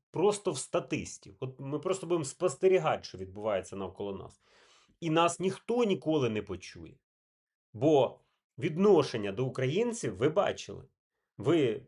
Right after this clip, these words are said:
відчуваєте, от особливо хто там, ви відчули, напевне, відношення до вас.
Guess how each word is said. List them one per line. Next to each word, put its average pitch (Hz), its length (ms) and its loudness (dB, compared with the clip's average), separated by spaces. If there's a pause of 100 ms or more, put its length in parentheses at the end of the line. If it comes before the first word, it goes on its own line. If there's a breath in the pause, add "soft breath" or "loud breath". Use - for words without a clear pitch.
(140)
відчуваєте, 131 800 0
от 101 160 -8
особливо 139 440 -2
хто - 180 -8
там, 196 260 0
ви 147 100 -2
відчули, 165 580 -4
напевне, 147 480 -2
відношення 123 640 -8
до 85 340 -10
вас. 87 460 -8